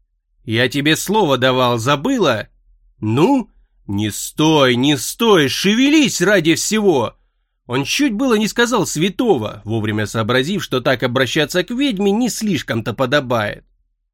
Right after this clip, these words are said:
«А уж мы постараемся их задержать, сколько сможем.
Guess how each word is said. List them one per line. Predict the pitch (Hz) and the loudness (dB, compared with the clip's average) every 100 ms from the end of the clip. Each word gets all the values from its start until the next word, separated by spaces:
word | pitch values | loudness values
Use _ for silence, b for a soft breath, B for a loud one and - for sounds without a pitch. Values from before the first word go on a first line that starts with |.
| _ _ _ _ | _ _ _ _
«А | - 117 214 | -4 0 2
уж | 208 - | 0 0
мы | 175 262 240 | 0 0 0
постараемся | 226 202 - 208 208 180 147 165 | 0 0 2 4 4 2 2 0
их | 135 | 2
задержать, | 139 147 165 135 151 127 101 - | 2 2 2 0 2 2 0 -8
сколько | - 127 120 143 | -4 -2 0 -2
сможем. | - 170 175 131 110 101 | 0 0 0 0 -2 -6